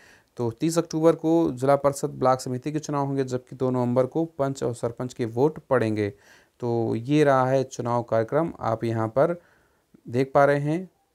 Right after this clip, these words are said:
तो ये बड़ी खबर आ रही है। तो ये है चुनाव कार्यक्रम,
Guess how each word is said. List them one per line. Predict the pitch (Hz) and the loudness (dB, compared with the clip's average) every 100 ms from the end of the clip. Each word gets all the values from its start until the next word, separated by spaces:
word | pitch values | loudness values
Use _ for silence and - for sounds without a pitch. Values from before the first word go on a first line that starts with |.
| _ _ _ _ _ _ _ _ _ _ | _ _ _ _ _ _ _ _ _ _
तो | 117 | -6
ये | 110 107 | -2 0
बड़ी | 113 123 | 2 2
खबर | 147 147 143 | 2 4 4
आ | 139 | 4
रही | 139 143 | 4 0
है। | 143 190 - _ _ _ - | -2 -4 -8 _ _ _ -8
तो | 117 | -6
ये | 113 131 123 | -4 -2 0
है | 117 | -2
चुनाव | - 117 117 | -2 -2 -2
कार्यक्रम, | 113 110 104 143 | 0 -2 0 -2